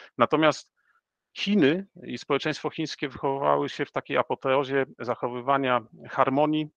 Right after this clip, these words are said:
zgody, pokoju, konsensusu i, i po-, i, i właściwie ta cywilizacja potępiała wszelką agresję, chociaż mieli oczywiście epizody w swojej historii. No i tutaj,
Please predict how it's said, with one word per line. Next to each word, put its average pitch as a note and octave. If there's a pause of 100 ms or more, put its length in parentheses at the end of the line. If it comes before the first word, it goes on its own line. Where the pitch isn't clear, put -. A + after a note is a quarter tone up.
(120)
zgody, C3+
pokoju, C3+
konsensusu C3 (420)
i, B2+
i B2
po-, -
i, B2+
i C3+
właściwie C#3+
ta C3+
cywilizacja C3+
potępiała C3+ (220)
wszelką C#3
agresję, B2
chociaż A2
mieli C3
oczywiście G2+
epizody G#2+
w -
swojej G2
historii. - (580)
No C3
i C#3
tutaj, E3